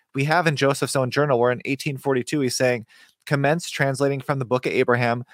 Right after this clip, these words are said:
for the n-, for ten, uh, number, the number ten issue of the Times and Season." And so,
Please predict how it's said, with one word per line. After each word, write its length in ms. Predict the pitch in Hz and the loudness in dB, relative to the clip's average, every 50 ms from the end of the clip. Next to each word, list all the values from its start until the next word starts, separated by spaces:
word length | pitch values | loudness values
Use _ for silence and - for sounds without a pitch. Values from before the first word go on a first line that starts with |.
| - _ _ | -20 _ _
for 120 | - 135 123 | -4 0 0
the 80 | 127 | 0
n-, 140 | 123 127 - - - | 0 -2 -4 -8 -6
for 280 | - 131 127 123 120 | -2 0 0 0 0
ten, 380 | - - - 143 143 147 147 - - | -2 -2 0 0 0 0 0 0 0
uh, 160 | 127 123 120 127 | 2 2 2 2
number, 260 | 135 127 135 131 - _ | 0 0 0 -2 -2 _
the 80 | - 127 | -2 0
number 220 | 135 135 135 131 | 0 0 0 0
ten 200 | - 147 139 131 | 0 -2 -2 0
issue 260 | - 127 - - 147 | 0 -2 0 0 0
of 60 | 123 | -2
the 60 | 113 117 | -2 -2
Times 300 | - 123 117 117 107 113 | -2 -2 -4 -2 -4 -8
and 120 | 120 117 | -8 -4
Season." 360 | - 202 214 170 123 117 104 | -2 0 0 0 0 -2 -4
And 120 | 107 113 - | -4 -6 -4
so, 320 | - 147 139 135 127 - | -2 0 0 0 0 -2